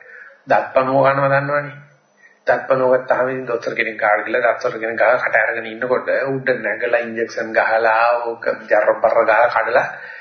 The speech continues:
දත ඇදලා ගන්නවනේ. හරි අමාරුයි. හැබැයි දැන් ඉන්ජෙක්ෂන් ගහන ඒකට අර වීදුරු කෑල්ල වල ටක් කාලා දානවා. දාලා දැන් ආයෙ ඔය කටේ දාගන්න කිව්වොත් මොකද වෙන්නේ? අර පණුව කාපු ලේ සහිත දත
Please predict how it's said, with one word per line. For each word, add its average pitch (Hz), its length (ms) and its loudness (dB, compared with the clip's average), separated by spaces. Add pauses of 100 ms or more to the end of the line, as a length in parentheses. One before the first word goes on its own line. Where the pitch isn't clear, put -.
(260)
දත 127 260 2
ඇදලා 113 380 4
ගන්නවනේ. 151 500 0 (1200)
හරි 143 200 0
අමාරුයි. 131 520 2
හැබැයි 110 300 -2
දැන් 113 160 0
ඉන්ජෙක්ෂන් 135 400 -4
ගහන 131 340 2
ඒකට 135 280 0
අර 165 140 2
වීදුරු 143 340 -2
කෑල්ල 165 240 0
වල 175 140 -4
ටක් - 320 -2
කාලා 190 260 4
දානවා. 156 400 2 (880)
දාලා 156 320 2
දැන් 165 320 2
ආයෙ 165 300 2
ඔය 175 160 2
කටේ 156 260 0
දාගන්න 165 400 2
කිව්වොත් 139 220 -2
මොකද 110 180 -10
වෙන්නේ? - 240 -18 (1700)
අර 135 160 -2
පණුව 135 460 0
කාපු 131 440 -2
ලේ 135 220 2
සහිත 135 380 -2
දත 110 380 2